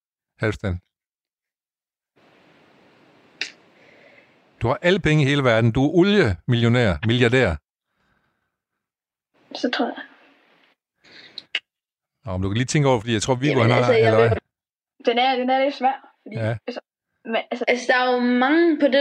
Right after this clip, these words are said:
Speaker 3: der niveau lige under Val-, Virgil van Dijk.
Speaker 1: Ja, han er bare den bedste.
Speaker 3: Der er
Speaker 1: Ja.
Speaker 2: Ja.
Speaker 3: Ja.
Speaker 2: Han er en monster.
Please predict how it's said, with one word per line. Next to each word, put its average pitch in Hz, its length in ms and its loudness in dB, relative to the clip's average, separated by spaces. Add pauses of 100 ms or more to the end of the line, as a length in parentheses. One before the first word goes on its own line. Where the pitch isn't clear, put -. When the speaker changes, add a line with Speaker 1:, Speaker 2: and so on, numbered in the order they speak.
Speaker 3:
der 254 180 4
niveau 247 420 2
lige 285 460 2
under 247 200 2
Val-, 220 320 0
Virgil 226 400 2
van 220 180 2
Dijk. 220 260 0
Speaker 1:
Ja, 110 200 -2 (100)
han 123 140 2
er 127 60 2
bare 117 140 2
den 107 80 0
bedste. 104 260 2
Speaker 3:
Der 226 60 4
er 233 60 2 (320)
Speaker 1:
Ja. 120 60 -6 (440)
Speaker 2:
Ja. - 260 2
Speaker 3:
Ja. 233 140 -2 (640)
Speaker 2:
Han 220 100 2
er 247 40 2
en 220 80 -2
monster. 226 280 -4